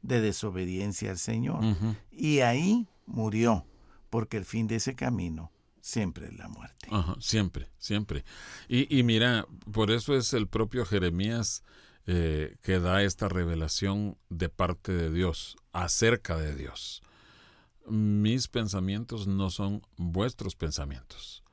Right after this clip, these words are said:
Speaker 2: Entonces, cuando se trata de que oímos o vamos a oír la voz de Dios, tenemos que automáticamente asumir,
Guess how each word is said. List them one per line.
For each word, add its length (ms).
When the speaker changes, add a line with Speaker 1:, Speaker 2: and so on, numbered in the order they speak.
Speaker 2:
Entonces, 500
cuando 420
se 160
trata 420
de 180
que 260
oímos 880
o 180
vamos 320
a 120
oír 380
la 120
voz 240
de 100
Dios, 480
tenemos 520
que 340
automáticamente 1160
asumir, 420